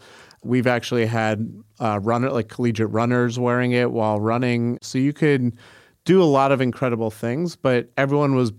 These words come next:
tell-, being told to wear a sock on their arm. And so I saw three people wearing socks on their arms and was like, "This sucks. There's gotta be something better." And so just to your point earlier about curiosity and always wanting to try and solve it,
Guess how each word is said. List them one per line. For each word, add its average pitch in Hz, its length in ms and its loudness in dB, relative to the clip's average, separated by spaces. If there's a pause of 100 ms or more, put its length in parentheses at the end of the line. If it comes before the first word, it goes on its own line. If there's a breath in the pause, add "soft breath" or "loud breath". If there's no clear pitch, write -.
tell-, 131 180 -2
being 127 300 -2
told 120 320 -2
to 123 80 -8
wear 117 160 0
a 107 40 -2
sock 104 520 -4
on 104 180 -6
their 101 180 -6
arm. 101 380 -8
And 110 220 -6
so 107 560 -2 (440 loud breath)
I 123 100 0
saw 131 340 -2
three 131 320 -4
people 123 400 -4
wearing 117 260 -2
socks 113 480 -6
on 123 60 -4
their 143 180 -4
arms 143 380 -2
and 120 100 -2
was 107 160 -6
like, 110 300 -4
"This 117 180 -2
sucks. - 540 -8
There's 107 280 -6
gotta 107 260 -2
be 107 100 -2
something 104 460 -8
better." 101 460 -4 (400 loud breath)
And 131 180 -2
so 160 120 -2
just 151 380 -4
to 165 120 0
your 156 160 4
point 147 300 -2
earlier 135 340 2
about 117 280 0
curiosity 117 1040 -2
and 107 220 -2
always 113 320 0
wanting 113 320 -2
to 110 80 -2
try 107 240 -6
and 110 140 -4
solve 165 320 -2
it, 113 220 -2